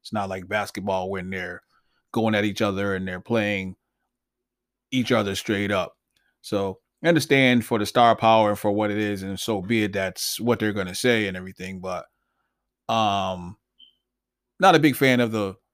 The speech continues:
quarterbacks when they have the quarterbacks versing each other, because actually they're playing each other's defense, and like I said, they're never on the field at the same time.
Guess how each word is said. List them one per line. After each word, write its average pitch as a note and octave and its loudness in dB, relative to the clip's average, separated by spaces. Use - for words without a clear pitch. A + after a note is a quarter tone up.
quarterbacks A2+ 0
when A#2 -2
they G2 -4
have A#2 2
the - -2
quarterbacks G#2 0
versing G2+ -4
each F#2+ -8
other, F#2 -6
because G2 -4
actually A#2 0
they're G#2+ 0
playing G#2+ 0
each G#2+ -2
other's G#2 0
defense, G#2 -4
and G2 -4
like G2+ -2
I G2+ -4
said, G#2 -4
they're G2+ -4
never A2 2
on G#2 0
the G#2 -4
field G2+ -4
at F#2+ -10
the F#2 -10
same G2+ -6
time. G#2 0